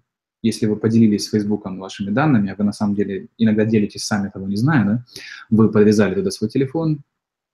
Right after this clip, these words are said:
а, свою почту, оно анализирует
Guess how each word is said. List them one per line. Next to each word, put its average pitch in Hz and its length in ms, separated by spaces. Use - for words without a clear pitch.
а, 98 260
свою 98 260
почту, 135 460
оно 117 380
анализирует 110 800